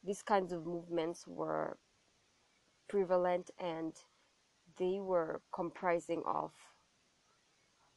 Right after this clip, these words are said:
false movements, false, uh, moves of the Spirit. And this, uh, like the New Age, uh, I'll give you the signs of how to recognize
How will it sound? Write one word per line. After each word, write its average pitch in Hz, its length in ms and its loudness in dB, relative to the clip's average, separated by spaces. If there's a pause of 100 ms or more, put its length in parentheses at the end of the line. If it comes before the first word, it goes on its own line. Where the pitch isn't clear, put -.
(720)
false 254 260 8
movements, 165 420 0
false, 233 500 4
uh, 180 240 4
moves 190 640 4
of 165 140 -2
the 160 60 -6
Spirit. 156 440 0 (580)
And 180 440 6 (220)
this, 180 400 -4
uh, 175 120 6
like 175 200 2
the 190 80 4
New 190 320 4
Age, 185 520 0 (840)
uh, 165 380 0
I'll 175 160 6
give 175 280 -6
you 180 160 0
the 151 80 2
signs 170 640 -2
of 170 320 -6
how 165 200 -2
to - 100 -8
recognize 156 800 -2